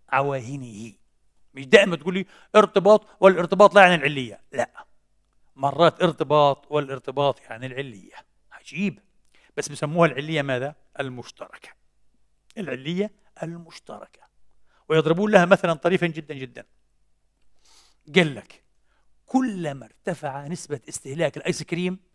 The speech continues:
ترتفع نسبة الغرق في البحر. صح. مظبوط. مع إنه هذا كورليشن هذا. إيش علاقة اللي يسبحوا يغرقوا والناس تاكل آيس كريم؟ موجودة. تشوفها بالأرقام أنت يا أخي.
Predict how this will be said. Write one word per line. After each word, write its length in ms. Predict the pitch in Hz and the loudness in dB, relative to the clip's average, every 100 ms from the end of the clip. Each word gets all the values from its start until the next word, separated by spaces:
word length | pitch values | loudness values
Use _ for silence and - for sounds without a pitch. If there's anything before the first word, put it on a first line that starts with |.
| _ _ _ - | _ _ _ -10
ترتفع 460 | 147 - 185 156 | -10 -2 0 0
نسبة 260 | 147 135 135 | -2 -8 -6
الغرق 340 | 147 139 - 139 | -4 -4 -6 -10
في 60 | |
البحر. 360 | 120 - - _ _ _ | -10 -20 -20 _ _ _
صح. 360 | - - _ _ _ _ _ _ _ | -20 -20 _ _ _ _ _ _ _
مظبوط. 300 | 131 123 120 _ _ _ _ _ _ _ _ _ | -20 -20 _ _ _ _ _ _ _ _ _ _
مع 120 | - 151 | -10 -6
إنه 140 | 143 | -4
هذا 80 | 143 | -4
كورليشن 520 | - 151 165 202 135 | -6 -6 -6 -6 -12
هذا. 200 | 110 _ _ _ _ _ _ _ 180 | -18 _ _ _ _ _ _ _ -6
إيش 160 | 135 | -4
علاقة 340 | 131 180 - - | 0 0 0 -6
اللي 120 | 135 | -6
يسبحوا 300 | 160 143 139 | -8 0 2
يغرقوا 380 | 165 180 170 202 - _ _ _ _ | 4 2 4 0 0 _ _ _ _
والناس 240 | 151 156 - | -6 -6 -4
تاكل 160 | 160 | -4
آيس 240 | 139 131 - | -4 -4 -10
كريم؟ 260 | 131 101 _ _ _ _ _ - _ - | -12 -14 _ _ _ _ _ -20 _ -2
موجودة. 640 | 214 214 214 285 185 - _ | -2 -2 -2 -4 -6 -14 _
تشوفها 300 | - 269 165 | -6 -4 -4
بالأرقام 520 | 151 233 294 - 392 381 | 0 2 0 2 0 0
أنت 160 | 262 | -6
يا 120 | 143 | -6
أخي. 200 | 127 107 | -6 -12